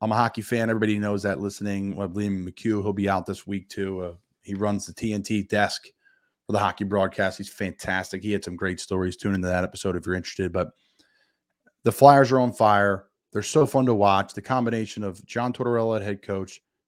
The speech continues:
Danny Briere as general manager, and president Keith Jones is just a fantastic match.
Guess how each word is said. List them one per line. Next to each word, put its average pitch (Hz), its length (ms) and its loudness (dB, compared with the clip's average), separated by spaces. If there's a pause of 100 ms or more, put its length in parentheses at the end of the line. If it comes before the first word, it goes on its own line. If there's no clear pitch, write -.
(120)
Danny 117 200 0
Briere 110 440 0
as 95 160 -6
general 104 300 -6
manager, 92 560 -6 (400)
and 95 420 -6 (120)
president 104 500 -2 (880)
Keith - 260 0
Jones 90 580 -6 (520)
is 110 140 -2
just - 220 -6
a 104 40 -8
fantastic 104 960 -4 (240)
match. 98 640 -4